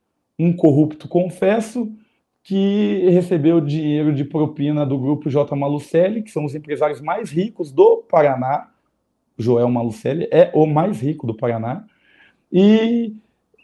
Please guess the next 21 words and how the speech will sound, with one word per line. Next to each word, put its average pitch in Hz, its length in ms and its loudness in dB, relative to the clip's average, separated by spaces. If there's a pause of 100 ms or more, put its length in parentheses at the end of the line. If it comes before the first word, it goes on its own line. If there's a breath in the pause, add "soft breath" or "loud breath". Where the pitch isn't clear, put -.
entre 208 320 6
outros 185 320 4
esquemas 175 540 2
aí 160 400 4
de 139 200 -2
corrupção. 151 760 0 (1600)
Até 185 300 4
as - 260 -4
pedras 127 800 2 (360)
da 131 200 2
rua 123 580 0 (340)
gritavam 151 920 0 (180)
e 143 60 0
denunciavam 135 1080 0 (220)
esses 123 320 -8
atos 131 480 0
de 123 100 -6
corrupção. 120 680 -6 (760 soft breath)
E 214 80 8
mesmo 240 380 6
assim, 196 640 -2